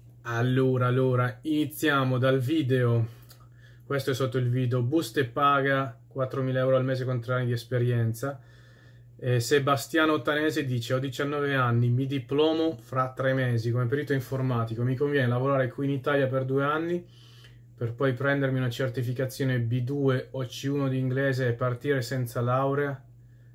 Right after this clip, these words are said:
Penso che intenda o partire senza laurea ma con due o tre anni di esperienza e qualche certificazione I T, punto di domanda.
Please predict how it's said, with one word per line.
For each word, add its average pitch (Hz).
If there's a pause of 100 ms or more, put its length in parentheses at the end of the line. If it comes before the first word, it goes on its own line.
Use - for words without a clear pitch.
(160)
Penso 113
che 117
intenda 117
o 147
partire 135
senza 131
laurea 131
ma 123
con 123
due 127
o -
tre 120
anni 127
di 120
esperienza 123
e 117
qualche 131
certificazione 117
I 120
T, 117 (180)
punto 120
di 110
domanda. 143